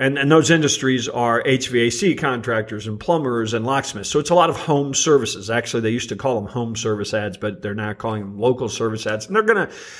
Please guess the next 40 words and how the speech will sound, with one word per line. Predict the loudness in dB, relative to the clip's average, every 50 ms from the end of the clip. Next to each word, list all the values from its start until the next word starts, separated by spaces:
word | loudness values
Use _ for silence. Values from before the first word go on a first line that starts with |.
| -18 -20 -8 _
they're | 0 4
gonna | 4 6 4
expand | 4 2 2 2 2 2 4 4 2
this | 0 0
to | 0 -2
about | -2 -2 -6 -4
fifteen | -4 -4 -4 -4 -4 -4 -4 -4 -4
categories. | -2 0 2 2 2 0 -6 -8 -10 -10 -14 -18 -20 -20 _ _ _ _ -20 _ _
But | -6 -2 2
the | 2 4
idea | 4 4 2 4 6 6 8 8 6 6
is | 8 8 8 8 6 2 0 -2 -4
that | -2 0 0 0 -2 -4 -12 -20 _ _ -20 -12 0
these | 2 2 4 6 4
ads | 4 4 2 0 0 -4
will | -4
show | -4 -2 -2 0 0 0
up | 0 -2
at | -8 -10
the | -10 -6
top. | -4 -2 -2 -2 -4 -6 -10 0
You | 2 4 4
have | 4 4 0
to | -2 -4
apply | -4 -6 -6 -4 2 2 2 4
to | 2 0
be | -2 -2 -4
in | -4
this | -4 -6 -10 -8
program. | -2 0 0 0 0 0 -4 -4 -4 -2 2
You | 4 4 4
actually | 4 2 0 0 0
have | 0 0 -2
to | -2 -2
get | 0 0 0 0
something | 0 -4 -4 -2 -4 -6
that's | -6 -6 -6
called | -4 -4 -4 -4 -4
Google | 0 0 0 2 2 -2 -2 0
Guaranteed, | 2 2 2 4 2 0 -4 -6 -8 -8 -6 -6 -6 -6 -8 -8 -12